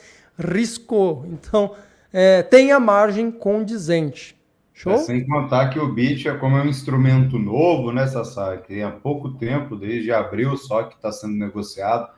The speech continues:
Speaker 2: ainda tem uma volatilidade muito grande. Se você pegar Bitcoin, já é um ativo muito volátil. Futuro
Speaker 1: É.
Speaker 2: de Bitcoin, naturalmente, seria mais ainda. Um futuro de Bitcoin nos primeiros meses de negociação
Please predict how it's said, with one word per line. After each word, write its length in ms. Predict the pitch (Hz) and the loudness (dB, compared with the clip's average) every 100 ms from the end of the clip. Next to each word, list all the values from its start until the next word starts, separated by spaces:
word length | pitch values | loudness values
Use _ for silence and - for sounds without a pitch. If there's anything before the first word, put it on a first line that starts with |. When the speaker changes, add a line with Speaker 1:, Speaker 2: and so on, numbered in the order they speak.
| _ _ _ _ - | _ _ _ _ -12
Speaker 2:
ainda 640 | 104 123 175 175 135 127 | -6 -4 -4 -4 -4 -4
tem 160 | 127 127 | -2 -2
uma 160 | 123 | -2
volatilidade 840 | 104 113 110 107 107 98 98 95 | -2 -2 -2 -4 -10 -8 -6 -6
muito 320 | 95 104 107 92 | -8 -10 -10 -12
grande. 360 | 85 82 80 _ _ _ - | -12 -12 -14 _ _ _ -20
Se 80 | |
você 60 | - | -6
pegar 220 | 113 117 107 | 0 2 2
Bitcoin, 680 | 139 196 - - 147 208 240 | 0 0 -6 0 2 4 4
já 120 | 185 | 4
é 60 | 170 | 4
um 100 | 170 | 4
ativo 500 | 139 131 - 147 151 | 2 0 -6 -4 -2
muito 540 | 135 131 156 208 208 | 2 4 4 2 -2
volátil. 600 | 185 196 165 117 101 - - _ _ _ _ | -2 2 4 4 2 -4 -18 _ _ _ _
Futuro 460 | 156 131 180 269 | -4 -2 0 2
Speaker 1:
É. 20 | |
Speaker 2:
de 100 | 277 | 2
Bitcoin, 460 | 196 - - 135 160 | 0 -4 -8 -2 0
naturalmente, 640 | 190 - 170 151 135 139 | -2 -2 0 2 2 2
seria 400 | - 147 135 139 | 0 0 4 4
mais 480 | 120 110 127 180 196 | 4 2 0 0 0
ainda. 520 | 202 175 127 107 85 - _ 139 | -2 0 0 -2 -8 -16 _ -6
Um 80 | |
futuro 420 | 135 170 - 233 285 | -4 -4 -4 -2 -2
de 80 | |
Bitcoin 420 | 254 247 - 180 175 | 0 -2 -2 -2 -2
nos 120 | 143 | -4
primeiros 500 | 147 147 208 - 185 | -4 2 4 2 0
meses 220 | 180 151 | 0 0
de 80 | 147 | -2
negociação 960 | 139 127 123 110 92 143 185 175 - | -4 -4 -4 -6 -4 0 0 0 -6